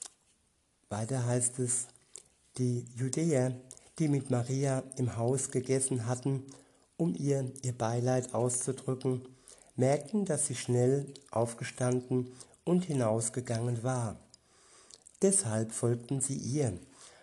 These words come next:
weil sie dachten, dass sie auf dem Weg zum Grab war, um dort zu weinen. Als Maria dorthin kam, wo Jesus war,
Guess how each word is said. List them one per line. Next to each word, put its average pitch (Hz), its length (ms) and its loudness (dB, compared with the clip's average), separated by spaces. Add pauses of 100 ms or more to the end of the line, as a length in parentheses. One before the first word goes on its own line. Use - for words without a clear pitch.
weil 120 160 2
sie 123 120 0
dachten, 123 540 -2 (320)
dass 135 160 0
sie 151 140 0
auf 123 160 -2
dem 123 200 2
Weg 139 300 2
zum 120 180 0
Grab 120 460 -4
war, 123 360 0 (420)
um 165 160 0
dort 131 400 2 (140)
zu 127 220 -6
weinen. 127 540 2 (1700)
Als 139 220 -4
Maria 160 440 4 (140)
dorthin 120 360 -2
kam, 127 440 0 (340)
wo 135 140 4
Jesus 127 420 0
war, 123 460 0